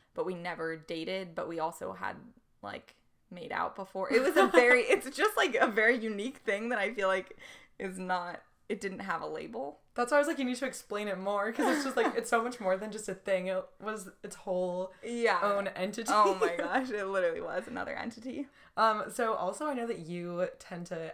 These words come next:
Speaker 2: ask guys out on dates, which I admire so much because I'm not that ballsy, and, like, Matilda just isn't scared of rejection. Is that true, or do I just assume that?
Speaker 1: <laughs> Yeah, I would say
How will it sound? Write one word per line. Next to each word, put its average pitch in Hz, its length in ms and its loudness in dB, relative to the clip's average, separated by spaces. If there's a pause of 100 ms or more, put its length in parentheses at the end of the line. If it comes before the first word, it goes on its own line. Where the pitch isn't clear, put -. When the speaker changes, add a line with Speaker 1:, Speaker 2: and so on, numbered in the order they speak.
Speaker 2:
ask 160 300 -8
guys 156 300 -4
out 240 160 -4
on 254 180 -6
dates, 247 300 -8
which 247 120 -8
I 208 100 0
admire 180 340 -2
so 233 260 -2
much 190 280 -2
because 185 180 -10
I'm 175 220 -6
not 160 180 -6
that 160 140 -4
ballsy, 165 440 -6
and, 165 80 -10
like, 165 220 -12 (460)
Matilda 170 360 -2
just - 360 -8 (120)
isn't 190 420 -12
scared 185 260 -8
of 202 80 -10
rejection. 185 400 -8
Is 247 80 0
that 330 160 4
true, 220 300 4
or 269 120 4
do 214 100 2
I 214 80 2
just 208 180 -4
assume 185 320 -6
that? - 280 -8
Speaker 1:
<laughs> - 60 -20
Yeah, 302 460 4
I 302 140 6
would 381 220 -2
say 508 380 2